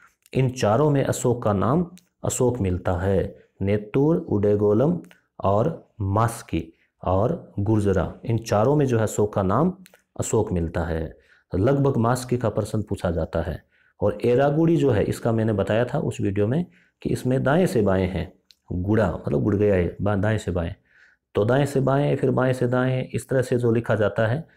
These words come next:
ऐसा सिंधु सभ्यता में था, उसको बुस्ट्रोफेदन बोलते हैं,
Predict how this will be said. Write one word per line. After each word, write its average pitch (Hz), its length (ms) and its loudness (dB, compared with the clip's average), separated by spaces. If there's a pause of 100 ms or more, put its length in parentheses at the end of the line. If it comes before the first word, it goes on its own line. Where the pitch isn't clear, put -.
(240)
ऐसा 113 160 0
सिंधु 131 280 0
सभ्यता 117 400 0
में 107 180 0
था, 139 60 0
उसको - 260 -2
बुस्ट्रोफेदन 117 680 -2
बोलते 85 360 -6
हैं, 82 180 -8